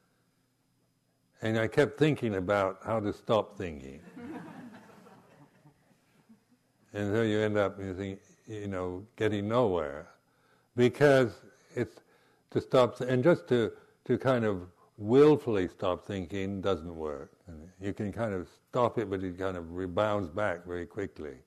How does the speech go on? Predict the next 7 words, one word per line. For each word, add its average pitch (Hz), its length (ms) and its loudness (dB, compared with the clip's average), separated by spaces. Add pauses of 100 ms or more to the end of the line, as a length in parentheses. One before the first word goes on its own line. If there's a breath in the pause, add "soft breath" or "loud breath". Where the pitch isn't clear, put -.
(760 soft breath)
You 95 60 -10
can't 98 280 -2
sustain 101 600 -4
it, 71 180 -14 (720 soft breath)
just - 280 -6
through 95 180 -2
repressing 87 880 -2